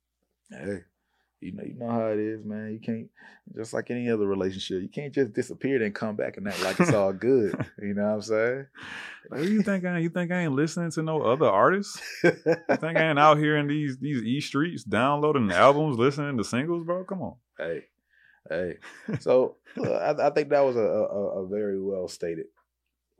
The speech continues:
Speaker 1: approach.
Speaker 2: Yeah.
Speaker 1: And any artist gonna do something today, y'all can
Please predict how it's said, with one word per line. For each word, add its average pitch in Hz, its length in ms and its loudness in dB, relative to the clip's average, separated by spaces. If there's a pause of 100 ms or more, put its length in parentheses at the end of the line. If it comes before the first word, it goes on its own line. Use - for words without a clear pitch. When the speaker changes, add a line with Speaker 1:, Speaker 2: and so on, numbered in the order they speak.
(120)
Speaker 1:
approach. - 640 -8
Speaker 2:
Yeah. 80 160 -16 (200)
Speaker 1:
And 87 720 -12
any 120 180 2
artist 104 260 2
gonna 90 220 -6
do 92 80 -10
something 147 300 0
today, 196 540 8 (360)
y'all 165 260 4
can 185 360 -2